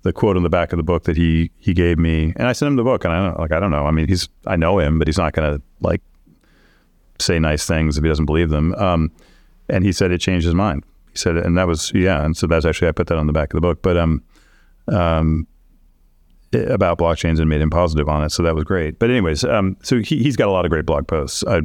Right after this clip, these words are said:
highly encourage, I think it's K K dot org. He's, like, an old school blog, he's still blogging, and he has a new book out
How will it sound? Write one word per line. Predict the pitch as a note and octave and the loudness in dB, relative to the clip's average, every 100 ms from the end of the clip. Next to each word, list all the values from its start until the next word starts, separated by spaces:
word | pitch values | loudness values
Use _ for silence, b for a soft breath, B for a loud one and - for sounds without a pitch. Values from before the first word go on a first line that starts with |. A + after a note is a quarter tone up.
| - | -4
highly | - E2+ D#2 | -2 0 2
encourage, | D2 - E2+ | 0 0 0
I | |
think | E2+ | 0
it's | D#2 | -2
K | - F#2 | -2 -2
K | - D#2+ | 0 0
dot | D2 | 2
org. | D2+ D#2 D2+ C#2+ | 0 0 0 0
He's, | F2+ E2 | 0 0
like, | D2+ | 0
an | D#2 | 0
old | D#2 | -2
school | - E2+ | -2 -2
blog, | E2+ | 0
he's | E2+ | -2
still | - F2 | 0 0
blogging, | D2+ D2+ D2+ D2 | 2 0 0 0
and | D2 C#2 | -2 0
he | |
has | F2+ D#2+ | 0 0
a | D2 | 0
new | D#2 | 0
book | C#2+ C#2+ | 0 0
out | D2+ D2+ | 2 0